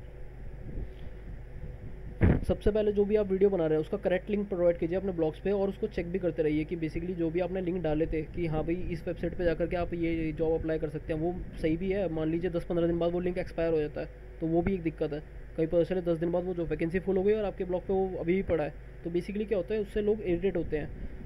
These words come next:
उसके बाद अपनी जो आपने block बनाया उसकी एक video ज़रूर बनाइए YouTube पर डालने के लिए कि हाँ मैंने ऐसा ऐसा block बनाया और उस पर मैं basically ये जानकारियाँ देता हूँ कि आप ऐसे काम कर सकते हैं, कोई भी काम बस उसमें salary ये है, ऐसे उसको attraction है और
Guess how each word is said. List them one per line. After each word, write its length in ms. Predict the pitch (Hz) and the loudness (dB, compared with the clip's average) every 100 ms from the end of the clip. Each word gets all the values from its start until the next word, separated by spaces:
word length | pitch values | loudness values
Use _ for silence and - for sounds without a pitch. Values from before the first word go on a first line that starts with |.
| - | -2
उसके 220 | 175 226 | 0 2
बाद 200 | 202 220 - - | 2 2 0 -4
अपनी 260 | - 196 208 | 0 2 2
जो 220 | 240 208 | 2 0
आपने 220 | 185 226 | 0 0
block 240 | 175 170 170 | 2 4 4
बनाया 220 | 160 151 - 151 | 0 -2 -4 -6
उसकी 200 | - 233 | -4 -4
एक 80 | 240 190 | -4 -2
video 260 | 190 240 | 0 2
ज़रूर 200 | 214 208 | 4 2
बनाइए 360 | 196 165 208 202 | 0 -2 -2 -2
YouTube 280 | 185 196 196 | -2 -2 -2
पर 60 | |
डालने 240 | 175 156 156 | 0 0 0
के 80 | |
लिए 160 | 160 226 - - - - - | -2 -2 -4 -8 -8 -6 -2
कि 100 | 208 | -2
हाँ 220 | 165 165 | 0 0
मैंने 220 | 190 185 | 0 0
ऐसा 140 | 185 185 | 0 -2
ऐसा 140 | 180 | -2
block 220 | 185 165 165 | 2 2 2
बनाया 240 | 160 180 | 0 0
और 60 | 208 | 0
उस 120 | - | -2
पर 120 | 208 | 0
मैं 120 | 208 | 0
basically 440 | 180 165 170 185 208 | 2 0 0 -2 0
ये 180 | 180 185 - - | 2 2 0 -4
जानकारियाँ 440 | 170 165 165 165 175 | -2 0 2 2 2
देता 220 | 160 160 | 0 0
हूँ 120 | 180 | 0
कि 160 | 190 196 | 0 0
आप 160 | 170 175 | 0 0
ऐसे 220 | 160 185 | 0 0
काम 180 | 175 165 | 0 0
कर 120 | 156 | 0
सकते 260 | 151 - 165 | -2 -2 -2
हैं, 220 | 180 170 - - - - | -2 -4 -12 -16 -6 2
कोई 140 | 175 | 4
भी 120 | 170 | 4
काम 320 | 180 170 165 170 156 | 4 4 2 0 -2
बस 220 | 160 151 | -2 -2
उसमें 240 | 180 - 185 | -4 -6 -4
salary 320 | 170 165 175 | -2 -2 0
ये 160 | 160 160 | 0 2
है, 160 | 160 170 131 | 2 0 0
ऐसे 300 | 156 165 170 170 160 | -4 -2 -4 -4 -8
उसको 240 | 160 175 | -4 2
attraction 440 | 170 - 156 175 160 | 2 2 -2 -2 2
है 200 | 160 170 - - - - - - - - | 2 0 -2 -6 -6 -8 -10 -8 -8 -4
और 320 | 160 160 160 | 0 2 2